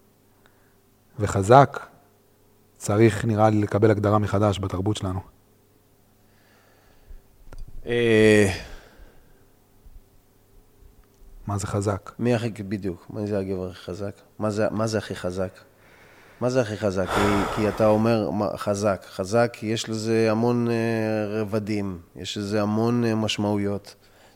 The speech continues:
Speaker 2: אתה יודע, אתה
Speaker 1: פגיע.
Speaker 2: Obviously, obvi-, obviously, לא פיזית, כן?
Speaker 1: לא,
Speaker 2: Obviously.
Speaker 1: פגיע. זה הכי חזק. מי שמסכים להיות פגיע, הוא הכי חזק.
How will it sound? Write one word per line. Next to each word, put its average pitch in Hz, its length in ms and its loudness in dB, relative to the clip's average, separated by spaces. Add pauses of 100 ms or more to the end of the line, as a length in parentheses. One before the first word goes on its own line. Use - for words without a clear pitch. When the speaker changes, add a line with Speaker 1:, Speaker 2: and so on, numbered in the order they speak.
Speaker 2:
אתה - 120 -20
יודע, 123 200 0
אתה 92 420 -6 (3500)
Speaker 1:
פגיע. 101 320 0 (340)
Speaker 2:
Obviously, 127 380 -2
obvi-, 131 320 2
obviously, 120 460 -2
לא 101 80 -2
פיזית, 98 460 -8
כן? 92 220 -10 (160)
Speaker 1:
לא, 104 280 -2
Speaker 2:
Obviously. - 200 -18 (180)
Speaker 1:
פגיע. 104 340 0 (560)
זה 110 140 -2
הכי 98 160 -6
חזק. 92 380 -10 (280)
מי 123 120 2
שמסכים 123 680 6
להיות 101 260 4
פגיע, 95 300 -4 (640)
הוא 113 120 0
הכי 98 140 -2
חזק. 92 380 -8